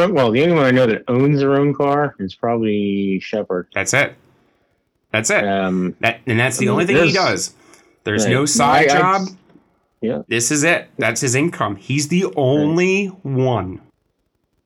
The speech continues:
Speaker 1: He's the only one, right? And, I mean, there's, like, I just look, I'm, like, looking at the Super Dirt Car Series s-, points right now, and there's,
Speaker 2: Mm-hmm.
Speaker 1: I count probably five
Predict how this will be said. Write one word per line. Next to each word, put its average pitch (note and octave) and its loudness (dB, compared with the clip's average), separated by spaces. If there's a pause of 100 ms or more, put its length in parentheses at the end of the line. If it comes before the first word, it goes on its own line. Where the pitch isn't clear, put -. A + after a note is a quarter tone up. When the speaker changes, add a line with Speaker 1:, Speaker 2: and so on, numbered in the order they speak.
(500)
Speaker 1:
He's A2 -4
the A2 0
only A#2 0
one, G#2 0
right? G#2 -2
And, A#2 2 (300)
I D3 0
mean, D3+ 4
there's, E3+ 2
like, E3+ 2
I D3 0
just D3+ -4
look, D3+ -2
I'm, C3 -2
like, C3 0 (180)
looking C#3 0
at C3+ -4
the A#2+ -4
Super A#2 -4
Dirt A2+ 0
Car A2 -2
Series G#2 -4 (120)
s-, - -20
points B2+ -2
right A2+ 0
now, G#2+ -2
and C#3 2 (100)
there's, A#3+ -2
Speaker 2:
Mm-hmm. - -16 (260)
Speaker 1:
I C#3+ 0
count D#3 0
probably C#3 2 (200)
five C3+ 2